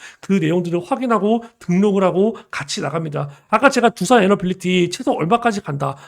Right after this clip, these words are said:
만 원대에서 칠만 원대까지 갔죠. 몇 배였죠? 일곱 배였어요. 하나오션 사에서 오만 원짜리 최소 얼마까지 간다, 십만 원까지 간다라고 했어요. 못해도 두 배입니다. 지금 더 올라서 세 배 가고 있어요.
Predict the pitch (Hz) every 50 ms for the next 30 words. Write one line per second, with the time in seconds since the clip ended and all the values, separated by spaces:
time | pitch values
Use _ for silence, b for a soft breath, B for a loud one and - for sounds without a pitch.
0 | b - 135 156 196 233 247 - 254 220 226 - - - 285 302 294 - - -
1 | 254 214 - - 147 - - 190 180 156 156 180 156 156 - - 214 180 175 -
2 | 190 202 202 - - 277 262 285 294 294 - 220 185 - - 147 143 147 143 B
3 | B B B _ - 330 320 320 285 220 185 - 156 147 156 - - 277 302 294
4 | - 233 165 165 180 208 208 190 - 156 139 151 196 220 - - - 320 - -
5 | 190 226 - 233 190 - - 160 156 170 180 202 B B B B - - - 311
6 | 339 330 311 302 269 247 208 - 185 156 151 151 156 170 156 - 147 143 139 139
7 | 147 180 190 190 240 196 220 233 233 233 B - _ _ - 165 190 214 202 190
8 | 170 147 147 139 147 143 143 - 208 226 190 214 196 165 156 156 147 190 202 220
9 | B B B - - - 320 302 311 254 233 185 175 156 143 - 156 147 151 143